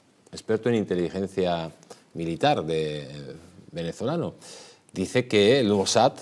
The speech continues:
ha puesto la lupa sobre Cabe-, Diosdado Cabello y Maduro. Escúchenlo.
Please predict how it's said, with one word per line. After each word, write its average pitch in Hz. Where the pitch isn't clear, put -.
ha 101
puesto 107
la 113
lupa 104
sobre 139
Cabe-, 104
Diosdado 107
Cabello 139
y 98
Maduro. 92
Escúchenlo. 131